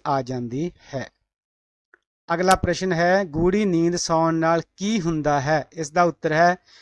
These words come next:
ਗੂੜੀ ਨੀਂਦ ਸੌਣ ਨਾਲ ਸਰੀਰ ਚੁਸਤ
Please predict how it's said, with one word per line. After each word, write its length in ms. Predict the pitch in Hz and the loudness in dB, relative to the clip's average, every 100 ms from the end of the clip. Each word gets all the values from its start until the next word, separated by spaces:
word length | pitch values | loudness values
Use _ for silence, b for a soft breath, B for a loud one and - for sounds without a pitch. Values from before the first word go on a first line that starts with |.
| b 147 | b -8
ਗੂੜੀ 400 | 143 190 220 214 | -2 0 2 2
ਨੀਂਦ 340 | 170 156 165 | 2 2 0
ਸੌਣ 360 | 160 165 156 156 | -2 -2 -2 -2
ਨਾਲ 240 | 156 160 | -2 -2
ਸਰੀਰ 500 | - 143 139 151 156 - _ | -4 -8 -4 -4 -6 -10 _
ਚੁਸਤ 360 | 175 214 - | 0 0 -2